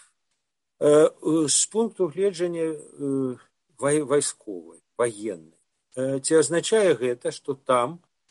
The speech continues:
с-, сканцэнтравана стала, вот, у апошні час, пасля таго, як ввялі гэта становішча, сканцэнтравалі больш баявых сілаў. Бо справа ў тым, што і ў Менску, і ў Маскве, ну, увесь час гавораць, што нато там свае іклы, значыць,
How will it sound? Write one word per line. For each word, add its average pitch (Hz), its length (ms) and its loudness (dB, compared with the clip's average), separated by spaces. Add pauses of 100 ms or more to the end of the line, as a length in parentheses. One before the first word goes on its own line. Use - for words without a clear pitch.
(140)
с-, - 520 -4
сканцэнтравана 127 1040 0
стала, 120 440 0
вот, 101 220 -8 (160)
у 110 100 -8
апошні 117 380 -6
час, 123 260 -2
пасля 127 260 -6
таго, 127 240 -2
як 117 220 -2
ввялі 123 280 -2
гэта 110 160 -8
становішча, 156 480 -10 (280)
сканцэнтравалі 131 800 -2 (320)
больш 117 400 -4
баявых 107 560 -4
сілаў. 85 360 -6 (600)
Бо 131 80 0
справа 185 300 4
ў 185 80 -2
тым, 196 80 0
што - 180 -4
і 208 220 -4
ў 214 80 -6
Менску, 214 480 0
і 180 80 4
ў 175 60 -2
Маскве, 185 420 -2
ну, 202 160 0
увесь 175 160 0
час 127 260 -4
гавораць, 104 400 -8
што - 220 -12
нато 196 380 2
там 139 260 -4
свае 110 240 -6
іклы, 165 480 -8
значыць, 120 340 -18